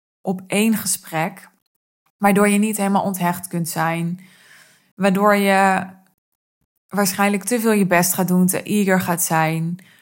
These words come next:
eh, waardoor je misschien ook wel te veel gaat voorbereiden,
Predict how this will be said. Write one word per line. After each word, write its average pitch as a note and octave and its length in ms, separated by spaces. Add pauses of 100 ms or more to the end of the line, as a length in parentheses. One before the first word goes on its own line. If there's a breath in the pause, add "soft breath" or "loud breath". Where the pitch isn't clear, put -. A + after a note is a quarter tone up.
(280 soft breath)
eh, E3 180
waardoor F#3 320
je F#3+ 140
misschien F#3+ 400
ook F3+ 160
wel F3+ 300
te F#3+ 140
veel F#3+ 340
gaat F3+ 240
voorbereiden, E3 1080